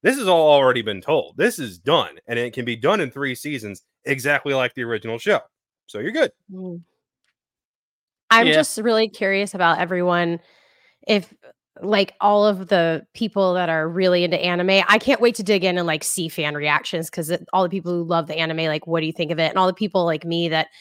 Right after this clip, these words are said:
Speaker 2: don't really care much about the anime, how, what they think of it. I can't wait to, like, have my husband watch it, ask him. Like,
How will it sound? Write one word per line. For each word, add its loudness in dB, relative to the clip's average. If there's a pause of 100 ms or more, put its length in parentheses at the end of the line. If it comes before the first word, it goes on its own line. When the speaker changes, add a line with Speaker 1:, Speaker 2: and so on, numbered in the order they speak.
(280)
Speaker 2:
don't 4
really 4 (360)
care 6
much 0
about 2
the -6
anime, -2
how, -6
what -4
they 0
think -4
of -4
it. -2
I 2
can't 0
wait 0
to, -4
like, -2 (120)
have -6
my -6
husband 0
watch 4
it, 0
ask -6
him. 2
Like, -2